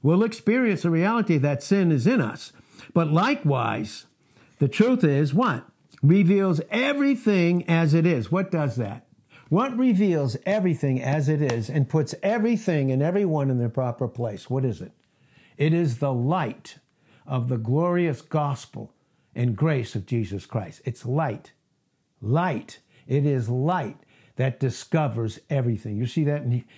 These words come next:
in Ephesians five, uh, verses thirteen and fourteen. When do we sleep? When should you sleep? You should sleep at night when it's dark.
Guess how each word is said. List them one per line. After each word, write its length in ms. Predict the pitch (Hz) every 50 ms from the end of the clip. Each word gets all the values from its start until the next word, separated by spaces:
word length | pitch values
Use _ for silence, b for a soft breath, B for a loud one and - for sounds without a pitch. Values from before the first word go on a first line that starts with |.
| B B B
in 140 | - 123 127
Ephesians 440 | 117 - 160 170 143 123 139 127 -
five, 400 | - - 147 143 123 110 104 98 B B B B B -
uh, 100 | 135 113
verses 400 | 107 143 131 - - 139 - -
thirteen 580 | - 156 151 147 151 - - 151 135 123 117
and 200 | 127 127 110 101
fourteen. 600 | - - 123 113 - - - - 104 107 - - _ _ _ _ _ _ _ _ _ _ _ _ _ _ _ _ _ _ _ _ _ _ _ _ _ b b b -
When 180 | 151 170 202
do 100 | 202 208
we 140 | 185 185 180
sleep? 440 | 180 - - 185 190 160 117 - -
When 180 | - 127 147 139
should 240 | - - 170 147 175
you 80 | 175
sleep? 400 | 156 - - 170 143 110 - -
You 80 | 123 123
should 240 | 120 - 139 123 -
sleep 340 | - - 143 131 127 -
at 140 | 147 139 -
night 300 | 160 165 143 113 104 -
when 160 | 95 107 113
it's 180 | 123 127 - -
dark. 460 | - 165 151 127 87 - - _ _